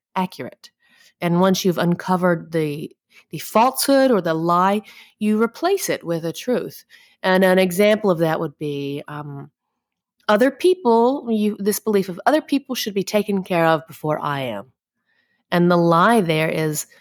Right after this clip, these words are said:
that you don't matter as much as other people. And that's not true. The truth is that all people are made to matter, and all people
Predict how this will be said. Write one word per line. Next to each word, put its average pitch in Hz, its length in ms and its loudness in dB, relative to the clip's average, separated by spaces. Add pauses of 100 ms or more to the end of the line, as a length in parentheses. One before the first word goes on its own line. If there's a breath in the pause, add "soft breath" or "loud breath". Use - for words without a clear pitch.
(160 soft breath)
that - 100 -4
you 202 140 4
don't 196 320 2
matter 165 680 0 (100)
as 165 180 -4
much 160 180 -6
as 151 100 -10
other 147 180 -12
people. - 420 -16 (800)
And 170 80 -2
that's 170 220 -2
not 151 240 -8
true. - 400 -2
The 165 80 -4
truth - 300 2
is 160 120 0
that 156 280 0 (540 soft breath)
all 214 220 4
people 165 600 2 (320)
are 165 100 0
made 156 220 0
to 160 100 -4
matter, 147 640 -2
and 160 320 0
all 175 200 4
people 165 560 -2